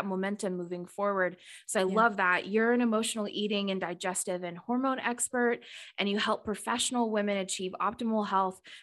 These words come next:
Speaker 1: through mindful eating, self-care, and overcoming self-sabotage with food.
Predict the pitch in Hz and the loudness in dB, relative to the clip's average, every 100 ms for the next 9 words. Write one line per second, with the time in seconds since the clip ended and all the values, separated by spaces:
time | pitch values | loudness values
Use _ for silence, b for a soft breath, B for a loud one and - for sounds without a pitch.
0 | B 202 196 208 247 254 262 208 214 214 | B 0 4 4 4 2 -2 0 0 0
1 | 202 202 214 - 196 185 185 185 185 190 | 2 2 0 -2 -2 0 0 -2 -2 -2
2 | 202 208 - 185 185 180 180 - 185 185 | -2 -6 -4 -4 -2 -2 -2 -4 -2 0
3 | 190 - 180 196 180 - 185 202 | -2 -2 -6 -6 -10 -2 2 2